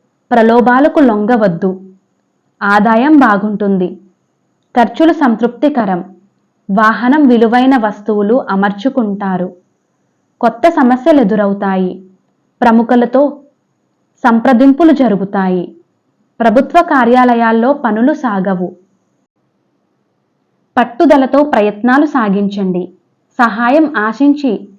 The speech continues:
భంగపాటుకు గురవుతారు. అందరితోనూ కలుపుకోలుగా మెలగండి. విమర్శలకు స్పందించవద్దు.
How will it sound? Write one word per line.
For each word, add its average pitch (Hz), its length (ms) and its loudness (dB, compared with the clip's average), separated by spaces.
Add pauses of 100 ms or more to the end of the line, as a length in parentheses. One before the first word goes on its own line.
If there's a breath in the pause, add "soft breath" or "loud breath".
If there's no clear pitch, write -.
(240)
భంగపాటుకు 226 720 -2
గురవుతారు. 190 720 -2 (580)
అందరితోనూ 247 760 0
కలుపుకోలుగా 220 800 -2
మెలగండి. 185 680 -2 (580)
విమర్శలకు 277 640 2
స్పందించవద్దు. 208 1040 -4